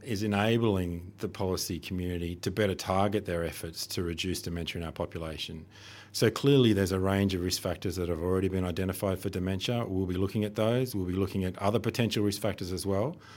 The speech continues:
But what will be important from a policy perspective is to narrow down where best to target their efforts to prevent dementia in the population. I, if we can identify some best buys, some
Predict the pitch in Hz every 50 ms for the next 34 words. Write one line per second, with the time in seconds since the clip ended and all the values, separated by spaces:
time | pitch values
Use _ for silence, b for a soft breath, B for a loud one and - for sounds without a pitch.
0 | B B B B B B - 107 107 117 123 127 113 104 98 107 101 95 95 -
1 | - 117 110 110 107 - - 98 87 85 - - 131 175 170 - - 113 104 110
2 | 101 - - 90 76 - - 87 87 95 95 - - 110 101 98 101 107 107 110
3 | 107 107 104 95 85 - 95 92 95 101 101 98 95 92 90 90 90 B B B
4 | B B - 104 101 95 92 92 101 98 95 92 - - - 90 - 95 92 87
5 | 95 87 - 87 87 87 90 87 - - 87 - - - - - 92 82 90 92
6 | 92 92 90 90 90 85 80 - 87 85 82 82 - 95 87 - 85 82 80 85
7 | 82 - - 90 - - 107 110 - 127 113 98 117 123 131 131 131 117 104 98
8 | 92 101 98 98 90 - 98 95 90 - - 95 85 82 98 90 - - - 98
9 | 95 107 127 165 196 208 160 - - - - 110 92 90